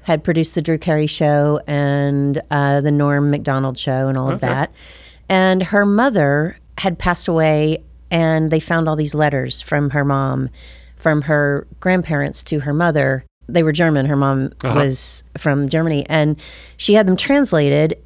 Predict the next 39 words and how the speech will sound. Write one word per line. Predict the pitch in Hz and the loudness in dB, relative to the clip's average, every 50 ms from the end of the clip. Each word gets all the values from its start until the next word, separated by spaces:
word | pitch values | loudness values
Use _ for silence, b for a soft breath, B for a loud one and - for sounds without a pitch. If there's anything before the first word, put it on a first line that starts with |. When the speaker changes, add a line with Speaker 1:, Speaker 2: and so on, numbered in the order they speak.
| - - | -6 -2
Speaker 1:
and, | 170 170 160 160 156 160 165 160 | -2 0 2 2 2 2 2 2
um, | 156 151 151 151 147 151 151 151 - - - - - - - - - - - - - - | 2 4 4 2 2 2 0 0 -2 -6 -12 -20 -20 -20 -20 -20 -20 -20 -20 -20 -10 -2
we | 175 185 185 | 2 2 4
were | 185 180 | 4 4
meeting | 175 196 202 196 185 | 4 4 4 4 2
for | - 180 165 | 2 2 2
a | 160 | 4
movie | 190 208 190 190 175 | 4 4 4 4 4
that | 160 139 - - | 2 2 0 0
night, | 151 139 139 147 - - | -2 -2 -2 -2 -2 -4
and | 160 151 | -6 -6
she | 147 - 160 | -4 -4 -4
said, | 147 - 165 151 156 - | -2 0 0 0 0 -2
"I | 156 | -2
got | 139 175 170 170 | -2 -2 -2 -2
these | - 165 151 139 151 | -2 -4 -4 0 0
letters | 170 190 185 165 143 | 0 2 2 0 -2
back | - - 127 127 - - | -4 -8 -8 -10 -10 -10
from | - - 135 135 | -10 -8 -6 -4
my | 135 135 135 | -4 -4 -6
grandparents, | 131 131 - - 156 160 170 - - 131 131 123 127 127 - - - | -6 -8 -6 -4 -2 -2 -2 -4 -4 -6 -6 -6 -6 -8 -10 -12 -10
and | - 151 139 135 135 135 135 135 135 135 139 139 B B B B B B B B | -6 -4 -4 -2 -2 -2 -2 -2 -2 -4 -4 -6 B B B B B B B B
my | 156 151 151 147 147 151 147 143 143 - - - - _ - - - - | -2 0 2 2 2 2 0 -2 -6 -10 -18 -20 -20 _ -20 -20 -18 -4
grandparents | - 180 202 208 196 - 185 160 156 151 151 156 - - - - - - - | 0 2 2 2 0 0 0 0 0 0 0 -2 -4 -4 -4 -2 -2 -2 -2
were | - 156 147 143 - | -2 -2 -2 -2 -2
in | - 151 147 147 | -2 -2 -2 -2
concentration | 143 - - 143 - - 147 - - 220 214 - 208 185 | -4 -4 -6 -8 -4 -6 -6 -2 0 -2 0 0 -2 -2
camps, | - 202 180 170 165 175 - - | -2 -4 -4 -4 -6 -6 -6 -6
and | 160 151 | -4 -2
my | 147 143 | -2 0
mom | 147 156 180 202 214 208 | 2 2 2 2 4 2
was | 196 180 160 | 2 2 2
Speaker 2:
Okay. | 175 170 | 2 0
Speaker 1:
in | 160 | 0
this | 160 151 - | 0 -2 -2
thing | - 147 147 147 | -4 -2 -2 -2
called | 147 - 147 143 | -2 -4 -4 -4
the | 156 165 | -4 -4
Kindertransport," | - - 233 240 247 - - - 127 127 127 - - - - 64 60 58 | -2 -2 -2 -2 -2 -4 -4 -6 -6 -6 -8 -10 -12 -10 -8 -8 -8 -8